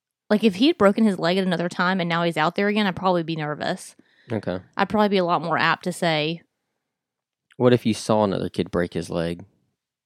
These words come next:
Speaker 2: Would that affect your
Speaker 1: Um, I don't, I don't think, no, 'cause we see injuries all the time.
Speaker 2: Yeah.
Speaker 1: I mean, I see, we come to all of our, not all of them, but most of the varsity football games, and I swear that first week y'all had, like, four injuries.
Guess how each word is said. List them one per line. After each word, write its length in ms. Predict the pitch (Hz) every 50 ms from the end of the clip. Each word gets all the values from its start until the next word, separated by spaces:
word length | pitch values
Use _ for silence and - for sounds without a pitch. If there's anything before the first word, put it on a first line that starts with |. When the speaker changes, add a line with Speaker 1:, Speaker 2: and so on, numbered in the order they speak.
| _ _ _ _ _ _ _ _ _ _ _
Speaker 2:
Would 120 | - 107 101
that 140 | 101 95 90
affect 400 | 87 - - 92 92 - - -
your 380 | 92 92 90 85 85 85 - _ _ _ _ _ _ _ _ _ _ _
Speaker 1:
Um, 880 | - 220 214 214 202 202 202 202 202 202 196 196 196 196 196 196 190 - _ _ _ _ _ _ _ _ _ _ _ _ _ _
I 80 | - -
don't, 200 | 247 277 247 - _ _ _ _ _ _ _ _ _ -
I 60 | 214
don't 140 | 214 214 -
think, 180 | - 220 - -
no, 200 | 190 196 240 208
'cause 140 | 240 240
we 60 | 277 320
see 120 | - 320
injuries 300 | - 220 202 196 190 175
all 80 | 180 170
the 60 | 160
time. 480 | - - 190 185 156 151 160 180 190 - _ _ - -
Speaker 2:
Yeah. 200 | 104 95 92 -
Speaker 1:
I 60 | 208
mean, 80 | 202 202
I 80 | 214 240
see, 300 | - 233 220 196 - _ _ - -
we 160 | - 214 208
come 120 | - 220
to 60 | 208 185
all 140 | 185 190
of 100 | 190 175
our, 160 | 180 185 - -
not 260 | - 180 165 156 - 160
all 160 | 165 156 156
of 40 | 160
them, 120 | 170 170
but 160 | 170 160 -
most 160 | 185 190 196
of 120 | - 196 180
the 60 | 175
varsity 240 | 175 170 - - 165
football 300 | 160 190 185 - 160 160
games, 260 | 160 160 160 160 -
and 160 | - - 165
I 100 | 165 185 202
swear 300 | - - 185 180 175 170
that 200 | 170 175 - - - -
first 300 | - 208 226 226 - 185
week 200 | 190 190 - -
y'all 120 | 190 196
had, 160 | 190 202 180
like, 160 | 175 175 -
four 340 | - - - - 202 202 185
injuries. 580 | 175 170 180 180 160 151 151 139 160 180 -